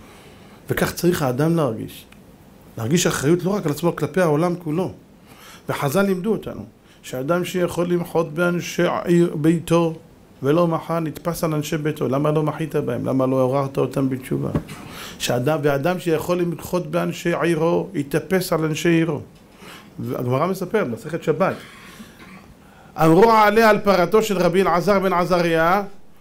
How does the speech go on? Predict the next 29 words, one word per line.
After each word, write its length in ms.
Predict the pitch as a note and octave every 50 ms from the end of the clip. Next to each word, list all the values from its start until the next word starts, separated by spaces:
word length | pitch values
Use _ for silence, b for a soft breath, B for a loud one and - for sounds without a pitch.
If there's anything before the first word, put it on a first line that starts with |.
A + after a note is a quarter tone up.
| -
שהייתה 420 | - - - F3 E3 D#3+ D#3+ G3+ G#3
יוצאת 440 | G3+ F#3+ F3+ F#3+ - G#3+ G#3+ F3 E3+
ברצועה 420 | F#3+ F3+ F3 - - F#3+ G3+ G#3
שבין 280 | G#3 F#3+ F3 F#3 F#3 E3
קרניה 340 | E3+ E3+ E3+ F3+ G3+ G3
בשבת 420 | E3+ - - - D#3+ E3+ G#3 G#3 G#3+
שלא 180 | G3 F3 G3
ברצון 280 | F#3 F3 F3 F3 F#3+ E3+ F3
חכמים. 380 | - D#3 - D#3+ D#3+ D#3+ C#3+ A#2 A#2
זה 100 | A#2+ D#3+
לשון 240 | E3 E3 - F3+ F3
המשנה. 360 | F3 E3 - - E3+ E3 C#3 A#2 - - - - - - - - - - - - - - - - - - - - - - - - - - - - - - - - - -
רבי 200 | G#2 G#2+ D3 F3+
אלעזר 340 | E3+ C3 A#2 A2+ D#3 F3+ F#3+
בן 180 | E3+ F3 D3
עזריה, 480 | C3 A2+ G#2+ A2+ G2+ G#2 G#2+ B2+ D#3+ D#3+
תנא, 420 | D#3 - - C#3+ E3 F3 F#3 F#3 F3+ F3 - - - - - - -
נותן 420 | A2 G#2+ G#2+ - - D3 D3+ F3 F#3
לפרה 400 | F3 D3 - C3 B2 A#2+ C#3 D#3
שלו 260 | - - E3+ E3 D#3
לצאת 340 | C3 B2 D3+ - E3 D#3+ D#3
בשבת 520 | D3+ - - B2 A#2 C#3+ D#3+ E3 D#3+ - - B B B B B B B B B B B B
עם 120 | D3 C#3+
רצועה 340 | C#3+ C#3 C3 - - D#3+ D#3+
בין 160 | D3+ D#3 E3
קרניה, 480 | D#3 - C#3+ B2 C3 C#3 E3 E3+ F3 E3
שזה 360 | D#3 - C#3+ B2 C3 D#3 E3
בעיה 400 | C#3+ C#3 D3 C3+ C3+ D3 D#3+ E3
של... 320 | D#3 - - D#3+ D3 C#3+